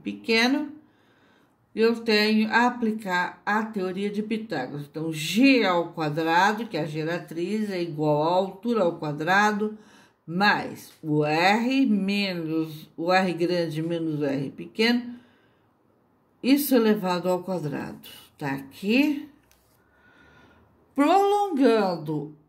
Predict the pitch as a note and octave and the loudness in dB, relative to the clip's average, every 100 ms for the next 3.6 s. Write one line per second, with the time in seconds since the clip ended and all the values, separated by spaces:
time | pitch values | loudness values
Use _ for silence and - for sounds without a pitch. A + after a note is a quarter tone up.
0 | _ - G#3+ G#3 E3 C#3+ D3 D#3 C#3 C#3+ | _ 2 6 6 4 0 -6 -10 -14 -10
1 | E3+ E3+ E3 E3 D#3+ - A3 C4 G3+ D3+ | -6 -4 -2 -4 -6 -6 -2 0 0 -2
2 | D3 D3 D3 - F3+ F3+ - - G#3 G#3 | -6 -6 -8 -10 -6 -6 -6 -6 0 4
3 | B3 A3+ F3+ D3+ D#3+ | 4 2 0 -8 -14